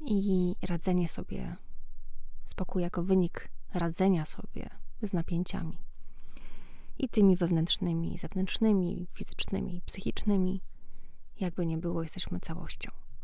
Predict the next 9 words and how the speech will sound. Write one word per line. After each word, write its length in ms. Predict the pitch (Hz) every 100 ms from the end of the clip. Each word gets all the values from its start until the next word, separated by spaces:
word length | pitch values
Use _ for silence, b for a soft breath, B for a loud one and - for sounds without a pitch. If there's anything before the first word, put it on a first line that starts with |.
| - - -
Więc 400 | - 175 175 - - - - - - - - - - - - - -
ta 440 | 175 170 165 175 180
grupa 440 | 180 202 185 175
odważnych 480 | 185 196 190 185 -
ludzi, 340 | 185 - 208 - b b b b b b b b b b b b b - - - -
mm, 760 | 214 202 202 190 190 190 190 185 b b b b - - - - - - -
jest 240 | 208 196
przeze 260 | - 185 196
mnie 360 | 185 165 160